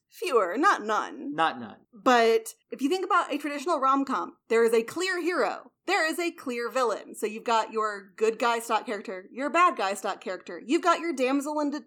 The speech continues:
Speaker 1: distress stock character. You've got the wise fool stock character. And it always ends with a wedding.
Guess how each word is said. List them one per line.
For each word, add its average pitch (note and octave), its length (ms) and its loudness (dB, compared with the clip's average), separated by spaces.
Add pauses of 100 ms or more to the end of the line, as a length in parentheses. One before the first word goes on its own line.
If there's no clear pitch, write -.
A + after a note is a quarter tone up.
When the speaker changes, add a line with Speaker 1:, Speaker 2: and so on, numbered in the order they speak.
(100)
Speaker 1:
distress D#4 420 -4
stock - 340 -2
character. F#3 520 -10 (160)
You've B3 180 -2
got C#4 220 8
the C#4+ 80 0
wise A#3+ 460 4
fool C#4+ 360 -8
stock A3+ 400 -4
character. F#3 560 -6 (160)
And A#3+ 140 2
it B3 100 4
always B3 280 6
ends A3+ 120 2
with G#3+ 120 -4
a G3 40 -4
wedding. - 300 -8